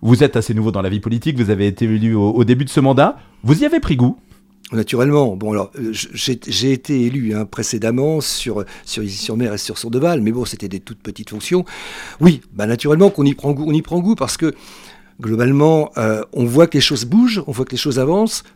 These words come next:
Speaker 2: peut-être pas assez vite à mon goût. Alors, personnellement, j'avais un métier dans lequel on pouvait signer et acter. Euh, bon, aujourd'hui, je signe pas, je défends, j'essaye de défendre au mieux,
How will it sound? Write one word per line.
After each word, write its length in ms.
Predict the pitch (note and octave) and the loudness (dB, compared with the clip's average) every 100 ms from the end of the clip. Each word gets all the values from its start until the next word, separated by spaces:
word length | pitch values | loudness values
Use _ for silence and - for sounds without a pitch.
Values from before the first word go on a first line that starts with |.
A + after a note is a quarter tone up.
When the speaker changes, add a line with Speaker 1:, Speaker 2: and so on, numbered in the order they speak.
| - | 2
Speaker 2:
peut-être 360 | F#3 F3+ - | 4 4 2
pas 100 | F#3 | 0
assez 240 | D#3+ - D#3+ | 0 0 0
vite 200 | F3+ D#3+ | 0 2
à 60 | |
mon 120 | D#3 D#3+ | 2 4
goût. 200 | A3+ A3+ | 0 0
Alors, 240 | C3+ C3+ B2+ | -4 -4 -4
personnellement, 500 | B2+ D#3 D3 E3 D3+ | -6 -2 0 0 -2
j'avais 260 | B2+ C3+ | -2 0
un 60 | B2+ | 0
métier 240 | C3+ E3 | 0 0
dans 60 | B2+ | -2
lequel 220 | A#2 C3 | -2 -4
on 80 | G#2+ | -4
pouvait 300 | A#2 A#2 A2+ - - - - | -4 -4 -6 -12 -20 -20 -10
signer 500 | - D3 D#3+ G#3 - - - - - | -6 0 6 4 4 -16 -20 -20 -4
et 140 | C3+ | 0
acter. 360 | A#2+ - G3 G#3+ - - - _ B2 | 0 2 0 0 -4 -20 -20 _ -14
Euh, 320 | C3 B2+ B2 | -10 -10 -6
bon, 220 | A#2+ E3 - | -2 -2 -2
aujourd'hui, 500 | A2 A#2+ C3 F#3+ F#3 - - | -4 -4 -2 -4 -4 -14 -10
je 280 | A2+ A2+ C#3+ | -8 -4 -2
signe 480 | - - E3+ D#3+ D#3+ | -2 -2 0 4 4
pas, 340 | F3+ F#3 A3+ - - - | 4 2 0 -6 -20 -8
je 340 | C3+ A2+ A#2 | -4 -4 -4
défends, 540 | C3+ F#3+ - G3+ A3+ A3+ - - - | 2 4 4 4 2 0 -14 -18 -8
j'essaye 320 | A#2 C3 D3+ | -4 0 0
de 80 | C#3+ | 2
défendre 400 | D3 - D3 D3 | 0 0 2 2
au 60 | |
mieux, 400 | D#3 F3+ A3 A#3+ | 4 4 2 0